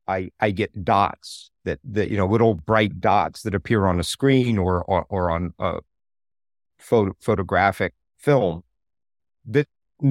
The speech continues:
people normally understood as, well, they're these particles, right? And they, and they had an electric charge. You could accelerate them 'cause they had an electric charge, and you could m-, manipulate them with magnetic fields. So you,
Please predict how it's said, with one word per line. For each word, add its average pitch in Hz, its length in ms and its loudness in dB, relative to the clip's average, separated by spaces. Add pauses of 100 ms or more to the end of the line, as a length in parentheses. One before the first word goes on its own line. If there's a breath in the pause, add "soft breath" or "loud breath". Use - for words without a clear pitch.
people 160 300 2
normally 131 460 4
understood 113 640 0
as, 117 180 0
well, 131 140 2
they're 120 180 0
these 107 220 -2
particles, - 760 -4
right? 82 300 -2
And 98 100 0
they, 90 120 2 (220)
and 92 260 0
they 95 100 2
had 98 180 2
an 95 100 -4
electric 90 380 -2
charge. 123 540 2
You 92 80 2
could 87 160 -2
accelerate 104 720 2
them 90 180 -2
'cause 90 160 -10
they 90 100 -2
had 87 100 0
an 87 60 -6
electric 78 380 -6
charge, 110 360 2
and 85 100 -2
you 85 100 0
could 90 280 -2
m-, 92 160 -6
manipulate 107 640 2
them 101 100 0
with 95 160 -2
magnetic 85 440 -2
fields. 139 380 0 (800 soft breath)
So - 160 0
you, 147 260 4